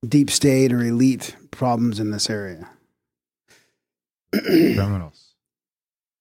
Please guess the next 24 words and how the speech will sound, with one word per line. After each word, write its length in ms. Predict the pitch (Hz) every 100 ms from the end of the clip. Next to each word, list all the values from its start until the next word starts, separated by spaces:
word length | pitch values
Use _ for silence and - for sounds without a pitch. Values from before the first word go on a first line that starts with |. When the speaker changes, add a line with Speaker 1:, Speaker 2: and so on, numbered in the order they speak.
| _ _ _ _ _ _ _ _ _ -
Speaker 1:
So, 360 | 196 180 175 _ -
Operation 480 | 175 196 180 170
Not 160 | 170 165
Forgotten 340 | 165 160 160
resulted 420 | 147 139 147 139 151
in 120 | 139
the 60 |
rescue 380 | 127 139 - 147
of 100 | 127
twenty-six 720 | - 147 180 214 - 180 -
children, 560 | - - 185 143 135 147
the 80 | 139
safe 420 | - 160 165 -
location 560 | 165 - 151 139 143
of 120 | 120 104
thirteen 520 | - 160 - 160 143
children, 380 | 147 139 131 131
and 120 | 120
the 100 | 117
arrest 480 | 113 131 143 143 -
of 180 | 113
nine 400 | 120 127 131 131
criminal 380 | 117 131 120 117
associates. 680 | 110 - 120 - 107 -